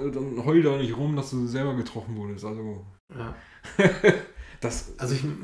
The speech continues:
Speaker 2: ja, das ist jetzt auch nicht mein Favorite-Charakter. Und Sam mochte ich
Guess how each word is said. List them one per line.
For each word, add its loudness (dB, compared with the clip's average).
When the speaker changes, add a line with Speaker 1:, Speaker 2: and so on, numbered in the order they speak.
Speaker 2:
ja, 4
das 4
ist -4
jetzt 0
auch 0
nicht 2
mein -2
Favorite-Charakter. 0
Und -4
Sam 4
mochte 2
ich -6